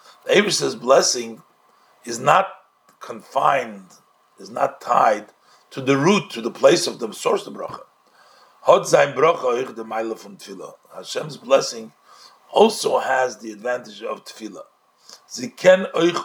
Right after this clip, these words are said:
oifton anayini, and they can also accomplish something new, not only to bring down from the source, but bring down something new. But his hecher from shoresh umokar nivra,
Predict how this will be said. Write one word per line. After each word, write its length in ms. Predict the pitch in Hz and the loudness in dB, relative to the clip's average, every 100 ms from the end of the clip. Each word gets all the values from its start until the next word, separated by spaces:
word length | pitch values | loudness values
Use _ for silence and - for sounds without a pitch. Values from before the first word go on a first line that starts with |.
| - | -6
oifton 520 | 175 170 - 147 127 | -6 -6 -6 -6 -4
anayini, 500 | 123 120 120 120 117 | -4 -4 -4 -10 -14
and 80 | 92 | -16
they 40 | |
can 160 | 85 107 | -14 -10
also 380 | 110 - 104 98 | -10 -10 -10 -10
accomplish 680 | - - 120 - 98 - - _ _ _ | -8 -8 -8 -8 -18 -20 -20 _ _ _
something 540 | - - 110 113 98 101 | -12 -10 -10 -10 -10 -8
new, 240 | 110 90 | -8 -8
not 240 | 90 110 113 | -2 0 0
only 240 | 113 101 | -2 -6
to 140 | - | -14
bring 220 | 90 98 101 | -16 -14 -6
down 200 | 110 110 | -4 -4
from 220 | 101 95 | -10 -16
the 100 | 98 | -12
source, 340 | - 127 113 | -4 -2 -2
but 160 | 95 92 | -4 -16
bring 180 | 104 104 | -16 -14
down 140 | 98 | -14
something 360 | - 92 90 85 | -14 -18 -20 -20
new. 180 | 80 - _ _ - - - | -20 -20 _ _ -20 -20 -8
But 140 | 110 - | -4 -2
his 200 | 127 - | 0 2
hecher 460 | 147 202 185 143 | 2 2 2 0
from 180 | - 123 | 0 -14
shoresh 520 | 113 - 113 110 - | -12 -8 -8 -8 -12
umokar 340 | 101 98 98 98 92 87 90 | -12 -14 -14 -16 -18 -20 -20
nivra, 320 | 92 80 73 | -20 -18 -18